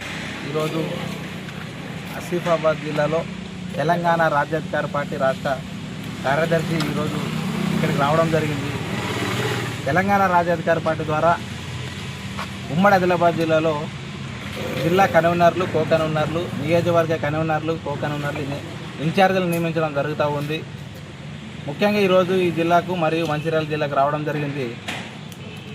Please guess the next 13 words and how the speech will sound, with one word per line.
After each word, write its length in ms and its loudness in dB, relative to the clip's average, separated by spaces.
అయితే 220 2
తెలంగాణ 400 6
రాజ్యాధికార 560 2
పార్టీ 260 4
ద్వారా 220 6
ప్రతి 300 2
గడప 280 4
గడపకు 400 2
తెలంగాణ 360 2
రాజ్యాధికార 500 2
పార్టీ 220 2
వెళ్ళాలనే 500 6
ముఖ్య 220 -4